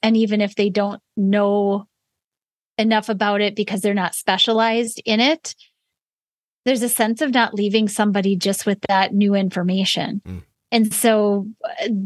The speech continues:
Speaker 1: there's, you know, I need to stay here and talk, but I really don't have <laughs> anything to talk about
Speaker 2: <laughs>
Speaker 1: because I don't
Speaker 2: Yeah.
Speaker 1: know enough to give you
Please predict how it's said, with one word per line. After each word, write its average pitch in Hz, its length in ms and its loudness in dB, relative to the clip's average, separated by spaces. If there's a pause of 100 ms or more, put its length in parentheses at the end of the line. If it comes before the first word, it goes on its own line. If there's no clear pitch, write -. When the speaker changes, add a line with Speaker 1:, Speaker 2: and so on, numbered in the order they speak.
(260)
Speaker 1:
there's, 214 760 0
you 220 120 2
know, 196 280 2
I 208 300 2
need 196 200 2
to 202 80 -2
stay 196 220 -2
here 196 200 -2
and 190 180 -2
talk, 269 460 0
but 214 200 -4
I 202 120 -2
really 190 280 -4
don't 202 160 -4
have 214 160 -2
<laughs> - 0 -
anything 214 340 -2
to 240 80 2
talk - 380 -2
about 294 500 2
Speaker 2:
<laughs> - 40 -6
Speaker 1:
because 269 400 2
I 240 140 2
don't 233 140 0
Speaker 2:
Yeah. 247 80 2
Speaker 1:
know 269 140 4
enough 294 380 0
to 311 80 -4
give 233 200 -2
you 247 160 2